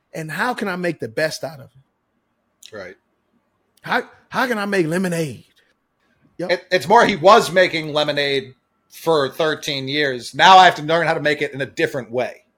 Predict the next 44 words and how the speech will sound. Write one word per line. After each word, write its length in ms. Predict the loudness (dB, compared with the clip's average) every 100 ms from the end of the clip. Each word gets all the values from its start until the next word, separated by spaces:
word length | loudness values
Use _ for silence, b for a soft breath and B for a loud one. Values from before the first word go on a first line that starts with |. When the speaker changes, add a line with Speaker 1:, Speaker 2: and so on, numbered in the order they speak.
| _ _
Speaker 2:
You 100 | -6
know 100 | -4
what 80 | -4
I 80 |
mean? 240 | -4 -6 -6
Like, 180 | -6 -6
it's 200 | -6 -6
still 320 | 2 6 6
Speaker 1:
Man, 60 |
when 100 | 6
Speaker 2:
lemonade. 240 | 4 4 2
Speaker 1:
you're 80 | 0
Speaker 2:
It's 100 | -4
just 140 | -8
a 100 | -12 -2
different 320 | 0 0 -2
way 160 | -2 -2
of 60 |
going 200 | -2 -4
about 300 | -2 -2 -2
it. 100 | -4 -6
Speaker 1:
At 120 | -6
some, 360 | 0 0 0 -8 -12
at 240 | -6 -6
some 260 | -4 -4 -2
part 220 | -2 0
of 60 | 0
your 100 | -2
career, 500 | -2 -4 -2 -4 -8
whether 260 | -6 -4 -4
you 160 | -4 -6
like 340 | -4 -6 -6
it 120 | -6
or 100 | -6
not, 380 | -8 -10 -12 -16 _ _ _ _ _ _ _ _ _ _ _ _ _ _ _ _
you 320 | -10 -6 -6
think 560 | -6 -6 -4 -6 -12 _ _ _ _ _ _
the 140 | -14
problem 600 | -12 -8 -6 -4 -6 -8 -12
are, 200 | -12 -12 -14 _ _ _ _ -16
i-, 180 | -16 -14
i-, 140 | -14 -12
is 260 | -12 -14 -12
them 340 | -8 -6 -8